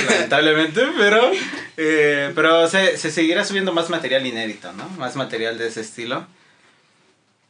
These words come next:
Speaker 2: Y fíjate que este mes ocurrió un evento importante, ¿no? Que es el estreno de la película de Doctor Strange,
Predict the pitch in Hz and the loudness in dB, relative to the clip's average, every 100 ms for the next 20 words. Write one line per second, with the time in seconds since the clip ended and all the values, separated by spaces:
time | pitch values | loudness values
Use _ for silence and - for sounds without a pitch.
0 | - - _ - 139 135 135 135 135 135 | -20 -20 _ -8 -6 -6 -6 -6 -6 -6
1 | 135 - 226 - 196 160 165 202 160 147 | -8 -4 -2 -2 -4 -4 -4 -6 -4 -4
2 | 185 165 - 120 131 139 147 151 156 160 | -4 -8 -8 -4 -2 -2 0 -2 0 0
3 | 135 139 139 170 - _ _ _ _ - | -2 -4 -4 -6 -8 _ _ _ _ -16
4 | 117 107 101 92 101 98 - - - _ | -12 -10 -10 -8 -8 -10 -12 -20 -20 _
5 | _ 127 262 - _ _ _ _ _ _ | _ -10 -10 -12 _ _ _ _ _ _
6 | _ _ - 160 180 147 147 147 - - | _ _ -4 -2 -2 -2 -4 -6 -14 -20
7 | _ _ _ - 131 117 - 160 151 147 | _ _ _ -8 -6 -6 -4 0 0 -2
8 | 147 151 _ - _ _ - 117 113 117 | -10 -14 _ -20 _ _ -10 -8 -6 -8
9 | 123 117 127 117 107 113 110 123 107 - | -10 -4 -4 -4 -6 -6 -6 -8 -8 -10
10 | 107 92 85 - - | -12 -12 -12 -10 -10